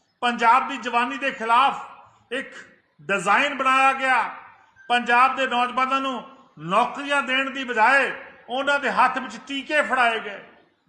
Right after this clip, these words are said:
ਉਹਨਾਂ ਦੇ ਹੱਥ ਵਿੱਚ ਚਿੱਟੇ ਦੀਆਂ ਥੈਲੀਆਂ ਫੜਾਈਆਂ ਗਈਆਂ, ਉਹਨਾਂ ਦੇ ਜੇਬਾਂ ਦੇ ਅੰਦਰ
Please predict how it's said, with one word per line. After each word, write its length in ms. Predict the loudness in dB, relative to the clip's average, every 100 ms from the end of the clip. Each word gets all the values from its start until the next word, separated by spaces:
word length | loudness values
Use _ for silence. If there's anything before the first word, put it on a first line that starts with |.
| _ -14
ਉਹਨਾਂ 260 | -8 -4 -2
ਦੇ 120 | 2
ਹੱਥ 260 | 2 0 -4
ਵਿੱਚ 140 | -12 -10
ਚਿੱਟੇ 340 | -8 0 0
ਦੀਆਂ 300 | 0 -2 0 -2 -6 -18 -16 -2
ਥੈਲੀਆਂ 420 | 0 0 2 0
ਫੜਾਈਆਂ 380 | 2 -2 0 -2
ਗਈਆਂ, 320 | -2 -6 -6 -8 -14 -20 _ _ _ -10
ਉਹਨਾਂ 260 | -4 0 0
ਦੇ 340 | 2 0 -2 -10 -20 -20 _ -6
ਜੇਬਾਂ 360 | -2 2 2
ਦੇ 160 | 0 -2
ਅੰਦਰ 400 | 0 2 2